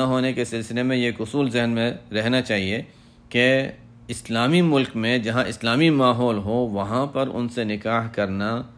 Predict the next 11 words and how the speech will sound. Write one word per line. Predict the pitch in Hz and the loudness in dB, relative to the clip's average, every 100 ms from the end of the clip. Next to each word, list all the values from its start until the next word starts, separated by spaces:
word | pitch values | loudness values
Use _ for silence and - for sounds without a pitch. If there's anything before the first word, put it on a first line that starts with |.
| - - 85 | -20 -16 -10
जायज़ | 85 104 113 147 127 117 | -2 2 4 2 2 -2
है, | 117 131 139 - - - - 98 | 0 2 0 -4 -18 -20 -16 -8
लेकिन | 104 107 101 95 | -6 -4 -4 -4
न | |
करना | 90 85 80 | -6 -8 -8
बेहतर | 80 80 85 82 | -10 -12 -12 -16
है। | - - - - - - - - - - - - - - - - - - - - 98 | -20 -20 -20 -20 -20 -20 -20 -20 -20 -20 -20 -20 -20 -20 -20 -20 -20 -20 -20 -16 -6
जहाँ | 110 113 | -2 -2
इस्लामी | 104 113 120 | -2 -2 0
माहौल | 117 107 117 107 | 0 0 0 -2
हो | 107 95 | -2 -6